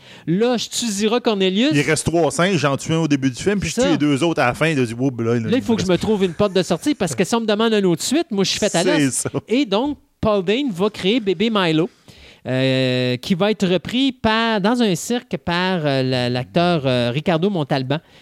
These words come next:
Speaker 1: qui va revenir dans le quatrième film de la saga, parce qu'il y aura effectivement un quatrième film, puisque Planet of the Apes, dont le budget va être coupé de moitié, parce qu'il va avoir eu seulement deux point six millions de budget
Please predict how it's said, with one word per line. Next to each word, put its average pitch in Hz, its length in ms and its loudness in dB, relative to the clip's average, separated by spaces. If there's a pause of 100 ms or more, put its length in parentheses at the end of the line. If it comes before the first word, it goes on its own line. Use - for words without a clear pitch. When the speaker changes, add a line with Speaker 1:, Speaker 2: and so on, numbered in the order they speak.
Speaker 1:
qui - 120 -8
va 165 120 2
revenir 160 440 2
dans 143 140 -2
le 131 100 0
quatrième 127 400 -2
film 202 160 0
de 170 80 2
la 143 120 2
saga, 135 280 0
parce 190 180 -4
qu'il 339 140 0
y 359 60 2
aura 359 160 2
effectivement 196 460 -2
un 170 80 2
quatrième 151 440 0
film, 262 300 0 (280)
puisque 247 280 0
Planet 262 300 0
of 208 60 -8
the 214 120 2 (100)
Apes, - 200 -8 (220)
dont 185 120 2
le 220 120 4
budget 208 440 0
va 202 180 2
être 180 100 -4
coupé - 240 0
de 190 140 0
moitié, 185 640 0 (300)
parce 147 180 -4
qu'il 156 140 0
va 156 220 2
avoir 156 460 0
eu 156 180 2
seulement 175 340 0
deux 170 240 -2
point 180 220 -2
six - 300 -6
millions 180 440 0 (100)
de 139 160 -2
budget 135 440 -2